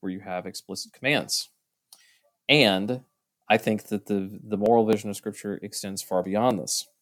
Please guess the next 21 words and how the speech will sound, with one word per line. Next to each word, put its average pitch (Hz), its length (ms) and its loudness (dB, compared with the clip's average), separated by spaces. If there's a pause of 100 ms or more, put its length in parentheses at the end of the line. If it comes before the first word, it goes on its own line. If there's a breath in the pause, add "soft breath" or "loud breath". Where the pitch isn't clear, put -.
(1040)
That 113 100 -6
Scripture 160 380 2
displays 98 800 0
the 113 180 0
whatness 104 560 2
of - 160 -14
God 69 400 -16 (500)
in 110 160 0
ways 101 340 6
which 101 160 -4
invite 101 360 0
our 104 180 2
participation - 1000 -8 (160)
into 110 720 -2 (160)
that 98 240 2
world 87 400 -4
in 107 100 -6
all 92 200 -2
kinds 143 300 -4
of - 100 -14
ways. - 360 -16